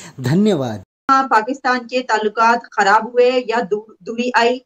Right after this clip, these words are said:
Speaker 2: अ, तालिबान हुकूमत और पाकिस्तान के बीच, वहीं हमने देखा कि भारत की तरफ से ये स्टैंड लिया गया, जो कि वो वहां से चले गए थे सब कुछ खत्म करके, लेकिन फिर वो दोबारा से उन-, उनका राब्ता हुआ, उनकी मुलाकातें भी हुई और अब, अ, तालिबान हुकूमत तो यहाँ तक कह रही है कि वो अपने जो troops हैं वो भी training के लिए भेजेगी।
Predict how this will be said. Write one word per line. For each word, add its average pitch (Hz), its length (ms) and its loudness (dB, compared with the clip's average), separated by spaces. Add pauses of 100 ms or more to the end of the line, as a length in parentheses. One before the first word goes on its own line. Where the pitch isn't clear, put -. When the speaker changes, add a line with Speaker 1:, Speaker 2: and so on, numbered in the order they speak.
(320)
Speaker 2:
अ, 208 200 2
तालिबान 220 440 0
हुकूमत 226 380 -4
और 254 60 -4
पाकिस्तान 220 400 -4
के 233 100 -6
बीच, 240 240 -16
वहीं 233 180 -6
हमने 220 200 -12
देखा 226 280 -2
कि 269 120 -8
भारत 254 360 0
की 320 80 -2
तरफ 208 180 -8
से 226 120 -6
ये 220 200 -4
स्टैंड 214 280 -6
लिया 196 260 -4
गया, 214 260 -6 (440)
जो 240 160 2
कि 262 120 -2
वो 240 120 -2
वहां 233 260 -2
से 269 120 -6
चले 269 260 0
गए 294 120 4
थे 214 140 -10
सब 247 240 -12
कुछ 247 220 -12
खत्म 233 280 -8
करके, 240 220 -4
लेकिन 226 280 -4
फिर 254 140 -20
वो 226 60 -4
दोबारा 202 420 0
से 226 120 -14
उन-, 220 100 -20 (120)
उनका 208 220 -6
राब्ता 190 340 0
हुआ, 208 200 -2
उनकी 196 500 -8
मुलाकातें 202 540 0
भी 254 80 -6
हुई - 220 -14 (100)
और 196 80 -2
अब, 190 340 -6 (320)
अ, 202 140 2
तालिबान 208 460 0
हुकूमत 208 320 -10
तो 208 60 -2
यहाँ 220 200 -10
तक 269 100 -6
कह 202 160 -2
रही 196 140 -4
है 214 60 0
कि 214 140 -8
वो 202 60 0
अपने 196 200 -8
जो 208 100 -2
troops 269 420 -6
हैं 208 80 -2
वो 208 100 2
भी 262 100 -2
training 190 360 -6
के 185 60 -10
लिए 175 200 -8
भेजेगी। 196 520 -4